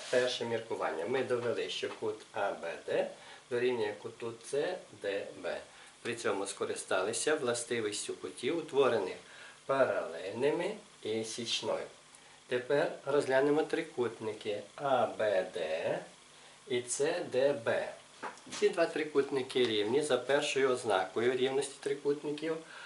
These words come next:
оскільки, перше міркування,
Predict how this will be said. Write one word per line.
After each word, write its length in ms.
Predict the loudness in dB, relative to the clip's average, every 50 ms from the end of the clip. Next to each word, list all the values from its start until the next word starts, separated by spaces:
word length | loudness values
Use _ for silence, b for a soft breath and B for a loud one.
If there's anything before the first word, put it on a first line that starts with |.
| B B B B
оскільки, 840 | 2 2 4 2 0 -2 -2 0 2 2 2 2 0 -4 -4 -4 -4 -8 -12 -18 -20 -20 -20 -20 -20 -20 -20 -20 -20 -20 -20 -20 -4 0
перше 360 | 4 4 4 4 2 0 -2
міркування, 680 | -2 -2 -4 -4 -6 -6 -6 -4 -4 -4 -6 -8 -12